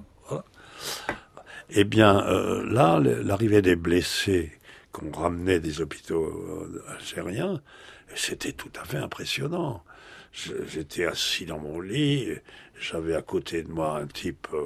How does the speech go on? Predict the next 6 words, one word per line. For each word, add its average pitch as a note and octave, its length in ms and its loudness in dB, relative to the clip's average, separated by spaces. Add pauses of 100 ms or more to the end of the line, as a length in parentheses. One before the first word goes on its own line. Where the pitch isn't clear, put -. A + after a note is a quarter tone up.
qui D#2+ 120 -10
visiblement D2 680 -6
avait C#2+ 160 -4
perdu D2+ 560 2
la D2 140 -2
raison A#2+ 640 0